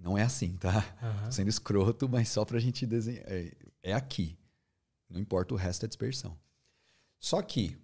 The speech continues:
Speaker 1: somos seres humanos, temos uma vida social, mundo capitalista, temos que viver, pagar conta, I P T U, aluguel, convênio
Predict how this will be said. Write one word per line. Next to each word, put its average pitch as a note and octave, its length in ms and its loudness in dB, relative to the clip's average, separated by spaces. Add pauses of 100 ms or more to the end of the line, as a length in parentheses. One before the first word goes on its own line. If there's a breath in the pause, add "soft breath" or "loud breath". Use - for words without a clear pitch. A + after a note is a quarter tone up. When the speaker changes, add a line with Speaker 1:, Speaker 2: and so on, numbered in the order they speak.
(340)
Speaker 1:
somos B2+ 280 -2
seres F2 220 0
humanos, F#2+ 480 -2
temos F2 220 -2
uma E2 100 -2
vida E2 180 -4
social, F#2+ 540 -4
mundo G#2 220 -4
capitalista, F2+ 680 -4
temos F#2 260 -10
que - 120 -8
viver, F#2+ 480 0
pagar E2+ 300 -6
conta, A2 400 -4
I - 20 -6
P - 120 -8
T E2 200 -6
U, G2 240 0
aluguel, F2 420 -2
convênio F#2+ 680 -4